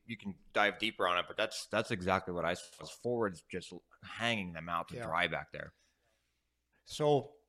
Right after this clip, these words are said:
Speaker 2: I, I, too bad we couldn't do a video session today, but we'd be here all day. <laughs> You go back to the, you go
Speaker 1: Yeah.
Speaker 2: back to the Vancouver. So you guys remember the one goal, the, the one where Holden got absolutely roasted wide?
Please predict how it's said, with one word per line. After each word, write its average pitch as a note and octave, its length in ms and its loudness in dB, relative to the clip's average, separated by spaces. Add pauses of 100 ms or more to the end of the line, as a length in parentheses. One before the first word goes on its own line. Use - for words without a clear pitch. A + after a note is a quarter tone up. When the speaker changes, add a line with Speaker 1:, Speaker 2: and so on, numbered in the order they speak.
(140)
Speaker 2:
I, B2+ 60 -4 (180)
I, C3 60 -2 (140)
too - 140 -2
bad C4 140 10
we E3+ 80 12
couldn't D3+ 200 4
do C3 100 12
a A#2+ 40 12
video A#2+ 340 8
session G#2+ 440 2
today, G2+ 160 2
but A2+ 160 2
we'd A2+ 160 4
be A#2+ 120 6
here A2+ 220 6
all G2+ 100 4
day. G#2 360 0 (100)
<laughs> - 80 -18
You C#3+ 140 2
go - 180 8
back D#3+ 260 10
to - 80 2
the, - 160 0 (240)
you D#3+ 160 8
go C#3 120 8
Speaker 1:
Yeah. - 80 10
Speaker 2:
back D#3+ 260 8
to D#3 80 4
the C3+ 100 0
Vancouver. C#3 460 4 (360)
So - 160 6
you F3+ 100 10
guys C#4 240 12
remember F#3+ 260 12
the D#3 100 12
one C#3+ 260 12
goal, A#2+ 480 12
the, A#2 80 4 (100)
the B2+ 60 6
one C#3+ 260 10
where C#3 120 10
Holden C#3 460 8
got A2 220 4 (200)
absolutely C3+ 760 2
roasted A2+ 520 2
wide? A2 420 2